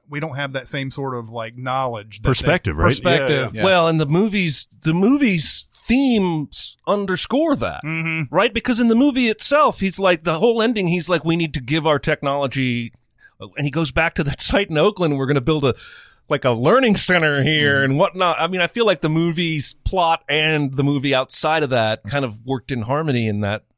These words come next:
Speaker 3: in that way. I don't know. Maybe I'm
Speaker 2: Mm-hmm.
Speaker 3: just crazy.
Speaker 2: No, I
Speaker 1: No,
Speaker 2: think so.
Speaker 1: it absolutely did. Absolutely.
Speaker 3: Sorry, I busted up your Black Panther party.
Speaker 1: <laughs> Um,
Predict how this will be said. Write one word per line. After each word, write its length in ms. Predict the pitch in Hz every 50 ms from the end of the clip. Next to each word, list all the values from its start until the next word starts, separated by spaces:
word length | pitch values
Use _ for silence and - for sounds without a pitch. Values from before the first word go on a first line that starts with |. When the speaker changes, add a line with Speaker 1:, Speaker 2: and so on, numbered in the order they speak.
| _ -
Speaker 3:
in 140 | 123 110 98
that 180 | 95 98 -
way. 260 | 92 90 87 87 90 87
I 80 | 104
don't 120 | 110 104 98
know. 100 | 92 92
Maybe 260 | 92 95 98 98 107
I'm 100 | 127 127
Speaker 2:
Mm-hmm. 80 | 117 127
Speaker 3:
just 160 | 170 202 - _ _
crazy. 380 | - - 98 87 87 82 - 85
Speaker 2:
No, 220 | 101 123 170 196 - _
I 80 | - 110
Speaker 1:
No, 220 | 151 170 185 185
Speaker 2:
think 120 | 175 131 139
so. 60 | 160
Speaker 1:
it 60 | 156
absolutely 520 | 160 160 165 - 156 160 165 165 143 139 123
did. 180 | 113 104 101 101 _ 127
Absolutely. 160 | 123 131 147
Speaker 3:
Sorry, 400 | 143 135 120 120 123 113 110 107
I 80 | 101 95
busted 420 | 90 98 98 87 - - 95 87 95
up 120 | 90 -
your 100 | 98 85
Black 280 | 85 90 87 87 - -
Panther 340 | - 92 92 - - -
party. 360 | - - 80 80 - 160 156 -
Speaker 1:
<laughs> 1000 | 214 127 175 233 214 156 175 202 - 208 214 202 - 196 - - 190 196 - 269 - - - - 262 - - 277 - - - - -
Um, 760 | - - 147 151 151 151 151 151 151 151 147 147 147 143